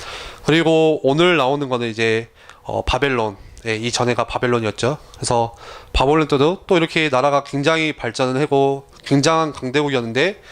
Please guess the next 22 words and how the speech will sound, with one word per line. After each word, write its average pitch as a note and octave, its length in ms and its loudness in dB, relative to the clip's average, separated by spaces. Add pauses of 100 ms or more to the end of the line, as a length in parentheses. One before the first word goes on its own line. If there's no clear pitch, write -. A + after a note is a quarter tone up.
(460)
어, A2+ 80 0
오늘 F3 560 4
다니엘서에 C#3+ 520 0
나오는 A#2 460 -2
메데 A#2 360 0
페르시아, A2+ 640 0 (500)
어, G2+ 240 0
이 D3 220 2
나라 B2 340 0 (260)
때문에, D3 520 -2 (340)
어, G#2 300 -6
이 C#3 120 2
나라로부터 B2+ 460 0
정복을 B2 360 -2
당하는 A2 300 -6
거죠. G#2 300 -4 (640)
그리고 F3+ 720 2
그때 F3 560 0
메데 B2+ 220 0
페르시아의, C3+ 1000 0 (160)
어, G#2+ 200 0
왕이 C3 480 0